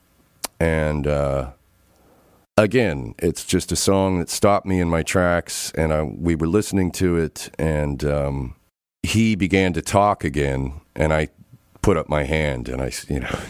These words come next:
<laughs> he knew, uh, that I, I, you know, I wanna hear this song through.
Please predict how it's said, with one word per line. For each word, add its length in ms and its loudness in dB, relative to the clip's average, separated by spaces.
<laughs> 280 -2
he 160 -2
knew, 360 -4
uh, 360 -6
that 140 2
I, 120 0
I, 100 0
you 100 0
know, 140 -2
I 40 0
wanna 200 0
hear 200 0
this 180 -4
song 320 -2
through. 460 -2